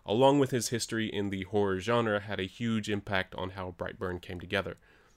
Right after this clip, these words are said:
Given the Gunn connection to comic books and superheroes, it's no surprise that Brightburn sticks close to some familiar superhero stereotypes. But then, I guess this isn't really a superhero origin,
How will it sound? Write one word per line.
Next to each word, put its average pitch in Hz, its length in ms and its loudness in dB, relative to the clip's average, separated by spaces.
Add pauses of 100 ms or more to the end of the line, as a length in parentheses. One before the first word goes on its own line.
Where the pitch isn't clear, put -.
Given 139 240 6
the 127 60 2
Gunn 135 260 4
connection 127 500 0
to 113 280 -4
comic 104 320 -2
books 107 260 -4
and - 80 -8
superheroes, 175 680 2
it's 120 180 0
no 139 160 4
surprise 113 500 2
that 107 120 -4
Brightburn 98 480 2
sticks - 340 -4
close 104 340 0
to - 160 -2
some 110 240 2
familiar 127 480 2
superhero 95 520 -4
stereotypes. - 800 -4 (560)
But 135 180 4 (320)
then, 127 420 0 (120)
I 120 120 0
guess 151 360 0 (100)
this 143 340 -4
isn't 147 280 2
really 143 240 0
a - 20 2
superhero 113 560 -2
origin, 87 460 -6